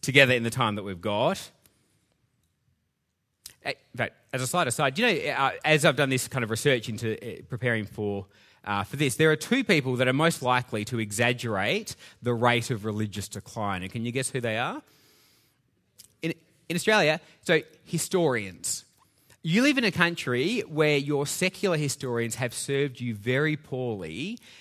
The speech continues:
in telling the history of our country when it comes to the role of Christianity in our country. Just to the point of outrageousness, the story that you get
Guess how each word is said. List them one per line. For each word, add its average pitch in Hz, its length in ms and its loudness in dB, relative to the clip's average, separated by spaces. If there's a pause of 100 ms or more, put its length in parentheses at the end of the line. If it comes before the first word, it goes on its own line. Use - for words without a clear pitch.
(120)
in 117 200 -4
telling 117 380 -2
the 101 60 -6
history 117 500 -6
of 104 60 -2
our 101 160 0
country 107 520 -8
when 98 140 -8
it - 100 -14
comes 98 300 -8
to - 120 -14
the 95 60 -6
role 98 320 -4
of 87 80 -12
Christianity 90 540 -8
in 82 60 -10
our 73 100 -12
country. 76 500 -14
Just 156 300 0 (200)
to 156 100 0
the 139 100 4
point 180 260 4
of 147 140 2
outrageousness, 135 1040 4
the 120 160 -4
story 170 580 0
that 143 160 2
you 127 160 -2
get 110 440 -4